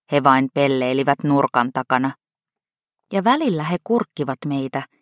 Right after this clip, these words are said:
ja nauroivat ääneen. "Ovatko he sinun veljiäsi?", kysyi Muunika. "Vain Lasse ja Busse", minä sanoin.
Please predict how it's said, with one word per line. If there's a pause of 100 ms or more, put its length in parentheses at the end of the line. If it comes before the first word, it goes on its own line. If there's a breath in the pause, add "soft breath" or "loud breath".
ja
nauroivat (140)
ääneen. (1700)
"Ovatko
he
sinun
veljiäsi?", (240)
kysyi
Muunika. (1200)
"Vain
Lasse
ja
Busse", (360)
minä
sanoin.